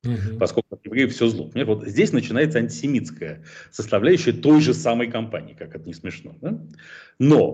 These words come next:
Speaker 2: он, Владимир Владимирович, прикрыл евреев от расправы и сделал их в современной России счастливыми.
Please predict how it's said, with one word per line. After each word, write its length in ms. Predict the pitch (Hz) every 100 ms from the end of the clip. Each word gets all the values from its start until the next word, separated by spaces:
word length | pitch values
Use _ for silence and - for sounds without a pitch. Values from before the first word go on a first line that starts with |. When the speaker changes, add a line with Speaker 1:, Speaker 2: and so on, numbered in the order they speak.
| -
Speaker 2:
он, 400 | 143 247 277 - - _ _ _ 101
Владимир 240 | 104 101
Владимирович, 220 | 101 -
прикрыл 640 | 113 151 160 131 85 - - - _ _ _ _ _ -
евреев 440 | 85 143 202 - - -
от 120 | 82
расправы 520 | 98 - 101 78 76 - - - - - 92
и 60 |
сделал 300 | 87 139 185
их 140 | 107 80 -
в 20 |
современной 540 | - 107 113 113 92 85
России 320 | 90 - 185
счастливыми. 600 | 160 - - - 73 73